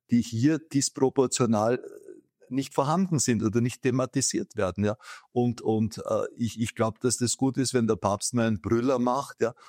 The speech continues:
Also, dass der Multilateralismus gestärkt wird. Aber unter einem scheinbar funktionierenden Multilateralismus haben wir seit Jahrzehnten jetzt eben, dass Diktaturen und, und, und, und Systeme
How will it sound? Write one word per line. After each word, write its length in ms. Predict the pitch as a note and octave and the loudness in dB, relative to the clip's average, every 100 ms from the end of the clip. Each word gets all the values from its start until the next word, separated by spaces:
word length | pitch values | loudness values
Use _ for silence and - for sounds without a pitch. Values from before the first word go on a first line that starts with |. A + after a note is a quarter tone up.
| - | -6
Also, 240 | - G#2 | -2 0
dass 240 | G#2+ G#2+ - | 2 0 2
der 100 | A#2 | 2
Multilateralismus 1200 | A#2 A#2+ B2 G#2+ A2 - G#2+ G#2+ A2+ - B2+ A#2+ | 2 2 2 2 0 0 0 2 0 0 -2 -2
gestärkt 540 | A#2 - - G2 - - | -2 -4 0 -2 -2 -2
wird. 140 | C#3+ - - - | -2 -4 -16 -4
Aber 180 | A#2 A2 | 0 2
unter 320 | C3 B2+ A#2+ | 2 2 2
einem 200 | A2+ A2 | 2 2
scheinbar 500 | - G2+ B2 C3+ B2+ | 0 0 2 2 0
funktionierenden 880 | - B2 - A2 A2 E3 F3 A#2 A#2+ | 2 0 2 2 2 2 0 2 2
Multilateralismus 1200 | A2+ A#2+ A#2+ F#2 G2 - G2+ G2 A#2 B2+ C#3 B2 | 2 2 0 0 0 -2 -2 0 0 0 0 2
haben 180 | A#2+ A2+ | 2 2
wir 120 | A2 | 2
seit 260 | - G2+ - | 2 0 2
Jahrzehnten 640 | G2 - D3+ F3+ E3+ G2 | 0 2 2 2 2 0
jetzt 280 | F#2 - - | 0 -2 -6
eben, 200 | - _ - - | -10 _ -20 -8
dass 200 | - G#2 | -2 0
Diktaturen 800 | - A#2 - G2 - C3+ D#3+ E3+ | 0 -2 0 0 2 2 4 4
und, 180 | A#2+ G#2 | 2 0
und, 220 | - G2+ | 0 -2
und, 260 | - G#2 F#2+ | 0 -2 -2
und 180 | - G2 | -4 -2
Systeme 640 | - G#2 - A#2 C#3+ D3 | 0 0 2 2 2 0